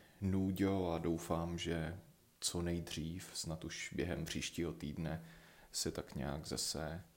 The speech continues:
eh, odstneme i s kolegama a kolegyní v kanclu a, a budem normálně pracovně fungovat, protože takhle fungovat z domu je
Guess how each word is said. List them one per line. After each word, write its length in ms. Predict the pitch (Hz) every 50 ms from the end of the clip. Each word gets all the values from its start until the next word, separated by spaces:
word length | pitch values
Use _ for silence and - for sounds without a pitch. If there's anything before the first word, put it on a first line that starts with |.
| - - - - - - - - - -
eh, 40 | - 50 57 - - 73 65 - - - - -
odstneme 840 | - - - - - - - - 90 80 80 80 78 76 - - 87 - - - - - _ _ - -
i 180 | - 82 78 78
s 200 | - - - -
kolegama 1080 | - - - - 80 78 78 78 80 82 80 80 78 78 80 80 80 78 76 73 - -
a 120 | - - - - - - - - -
kolegyní 760 | - - - - - - 82 80 78 80 80 78 - - -
v 120 | - -
kanclu 800 | - - 85 78 80 85 82 - - - 85 82 82 82 82 82 78
a, 180 | 78 76 - - - - - - - -
a 220 | - - 64 64
budem 380 | 78 80 78 80 78 78 78 78
normálně 640 | 80 - - 80 78 76 76 78 76 76 78 - - -
pracovně 520 | - - - - - - 67 80 82 87
fungovat, 580 | 82 - 82 80 80 80 - 78 - - - -
protože 600 | - - - - - - - - - - - 95 - - - - - - - - -
takhle 560 | - 85 80 - - 80 76 73 85 85 95 98 - -
fungovat 840 | - - - - 90 85 85 80 87 82 78 76 76 - - - - - - - - - - - -
z 160 | - 85 85
domu 460 | 82 80 90 82 85 82 82 82 82 82
je 440 | 80 78 78 80 85 87 80 82